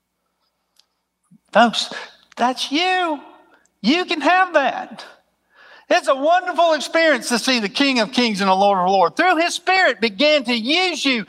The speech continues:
in ways you can never imagine. But are you open? Or are you just living on the edge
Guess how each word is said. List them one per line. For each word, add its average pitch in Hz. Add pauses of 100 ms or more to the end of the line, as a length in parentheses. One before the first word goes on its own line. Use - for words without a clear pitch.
(220)
in 254
ways 302
you 269
can 214
never 214
imagine. 175 (960)
But 165
are 156
you 143
open? 135 (1120)
Or 127
are 135
you 143
just 131
living 127
on 113
the 113
edge -